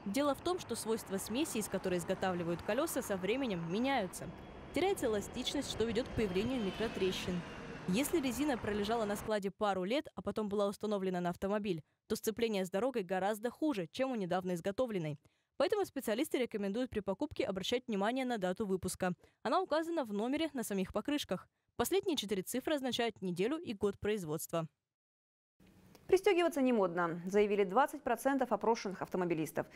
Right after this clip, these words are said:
Speaker 2: Именно такие водители и находятся в зоне риска. В современных моделях при непристегнутых ремнях просто не сработает аэрбэг в случае аварии. Аналитики интернет-портала Mail.ru провели анонимный опрос и выяснили, сколько же людей заботятся о собственной безопасности.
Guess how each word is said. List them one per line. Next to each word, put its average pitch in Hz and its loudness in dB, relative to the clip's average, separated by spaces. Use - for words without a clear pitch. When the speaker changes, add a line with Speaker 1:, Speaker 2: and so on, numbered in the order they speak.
Speaker 2:
Именно 269 6
такие 269 2
водители 240 2
и - 2
находятся 214 2
в 254 -4
зоне 220 4
риска. 185 2
В - -20
современных 240 2
моделях 220 2
при 185 -2
непристегнутых 185 0
ремнях 214 4
просто 220 0
не 190 0
сработает 220 0
аэрбэг 180 4
в - -16
случае 196 0
аварии. 160 2
Аналитики 285 2
интернет-портала 269 4
Mail.ru 226 4
провели 196 4
анонимный 202 4
опрос 262 2
и - 0
выяснили, 170 2
сколько 202 2
же 185 -4
людей 202 4
заботятся 240 2
о 156 -2
собственной 190 -2
безопасности. 147 -4